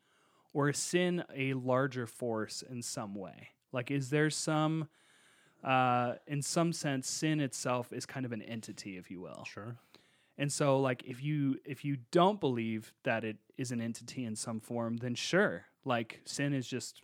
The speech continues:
Speaker 1: it only results if we act a certain way. But I would then say to somebody, like,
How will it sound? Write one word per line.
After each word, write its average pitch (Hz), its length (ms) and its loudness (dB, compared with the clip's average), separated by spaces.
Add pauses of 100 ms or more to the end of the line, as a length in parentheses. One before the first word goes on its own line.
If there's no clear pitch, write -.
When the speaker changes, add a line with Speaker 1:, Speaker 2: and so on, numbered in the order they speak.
(360)
Speaker 1:
it 113 140 -20
only 143 260 6
results 117 460 2
if 117 180 -6
we 113 240 -2 (140)
act 98 260 -8
a 123 60 -6
certain 143 280 -6
way. 185 340 0 (640)
But 139 260 4
I 139 220 4
would 147 200 4
then 135 180 0
say 127 260 -4
to 123 80 -6
somebody, 107 580 -4
like, 104 240 -8